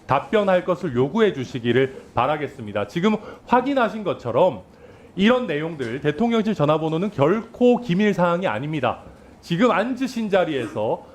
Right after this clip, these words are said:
내부만 검색을 한 번만 하셔도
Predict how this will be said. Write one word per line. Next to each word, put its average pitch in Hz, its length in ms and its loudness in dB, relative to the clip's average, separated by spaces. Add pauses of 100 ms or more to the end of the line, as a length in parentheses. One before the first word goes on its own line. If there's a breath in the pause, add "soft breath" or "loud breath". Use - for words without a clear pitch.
(140 loud breath)
내부만 233 680 2
검색을 165 500 0
한 214 160 -4
번만 226 380 0
하셔도 170 680 -2